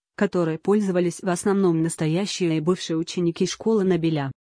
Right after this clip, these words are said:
К концу первого отчетного года библиотека насчитывала шестьсот книг и впоследствии пополнялась новыми книгами в соответствии с интересами подписчиков.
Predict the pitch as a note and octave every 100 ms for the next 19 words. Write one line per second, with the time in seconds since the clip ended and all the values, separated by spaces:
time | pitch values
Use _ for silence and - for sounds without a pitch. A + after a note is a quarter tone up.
0 | _ _ - F#3+ - G3+ - E3 D#3+ D#3
1 | D#3 - F#3 F3 E3 D#3+ F#3 C#4 F#3 D#3
2 | E3+ F3 F3 - G#3 F#3+ G3+ G3 - G#3
3 | F3 E3 D#3 E3 - D#3+ D3+ - F#3 -
4 | F#3+ F#3 F#3+ F#3+ G#3+ G3 - F3+ F3 F#3
5 | - F3+ F3 E3 D#3+ - D#3+ D3+ D#3 D#3
6 | G#3+ C#4 B3 E3+ D#3+ - F#3+ F#3 G3+ F#3
7 | - E3 D#3+ F3+ E3+ F#3 F3 - D#3 D3+
8 | - - F3 D3+ - D3+ D3